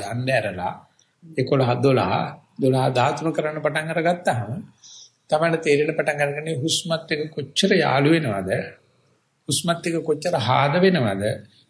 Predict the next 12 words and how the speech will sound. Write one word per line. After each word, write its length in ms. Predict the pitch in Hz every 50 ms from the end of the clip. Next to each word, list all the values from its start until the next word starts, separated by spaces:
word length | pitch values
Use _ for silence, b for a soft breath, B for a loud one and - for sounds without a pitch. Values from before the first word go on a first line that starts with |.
| _ -
ඒ 140 | 143 147 151
තාක්කල් 600 | 151 156 131 131 139 151 156 - - - 180 190 190
කායානුපස්සනාව 800 | - - 151 143 139 139 135 135 135 135 123 - 135 123 117 110
වැඩෙනවා. 440 | 107 113 98 95 - - 101 131 190 247 254 - - _ _ _ _ _ _ _ _ _ _ -
තමන්ට 640 | 131 127 139 151 160 170 175 175 180 175 196 190
තමන් 480 | 196 156 135 135 147 151 160 175 170 151
දෙස් 180 | 135 143 139 - -
දී 180 | 175 185 190
ගන්න 240 | 185 185 190 185 180 180
ගතියක් 380 | 180 175 175 - 180 165 - -
ලෝකේ 300 | 165 160 160 160 151 151
තියෙනවනේ. 480 | 151 156 151 147 147 147 147 147 127